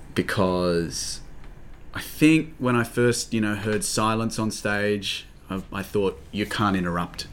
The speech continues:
You cannot do anything to interrupt." And working as an usher over the years, you know, I don't do that anymore, but you see your fair share of things that, that go wrong and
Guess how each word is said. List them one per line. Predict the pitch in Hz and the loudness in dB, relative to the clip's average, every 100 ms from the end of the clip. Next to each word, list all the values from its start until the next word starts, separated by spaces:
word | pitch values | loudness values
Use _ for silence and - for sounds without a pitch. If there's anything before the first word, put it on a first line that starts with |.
| - - - - - - - - | -16 -18 -18 -18 -18 -18 -18 -8
You | 101 | -8
cannot | - - 123 107 95 | -2 4 4 4 2
do | 110 98 | 2 4
anything | 95 95 87 | 2 0 -2
to | |
interrupt." | - 82 82 80 - - - - - - - - - | -2 -4 -4 -6 -12 -18 -18 -18 -18 -20 -20 -12 2
And | 113 117 - | 4 4 4
working | 127 131 123 113 | 6 6 6 2
as | |
an | 95 | 2
usher | 90 92 95 95 | 0 0 0 0
over | 92 87 | -2 -2
the | |
years, | 90 92 95 92 87 - | -2 0 0 -2 -4 -6
you | 87 | -4
know, | 82 80 | -4 -4
I | 90 | -4
don't | 82 | -4
do | 82 | -4
that | 80 82 | -4 -4
anymore, | 87 90 92 | -2 -2 -2
but | 85 95 - - - - | 0 -2 -2 -12 -12 0
you | 123 | 2
see | 123 147 139 | 6 8 8
your | 113 | 6
fair | 110 95 | 4 2
share | - 92 87 87 | 2 -2 0 -2
of | |
things | - 87 85 90 87 | -4 -8 -4 -6 -4
that, | 82 - - - - | -6 -6 -16 -20 -12
that | 104 - | -10 -6
go | - 87 | -2 0
wrong | 87 90 165 190 | 0 0 0 2
and | - - | 0 -4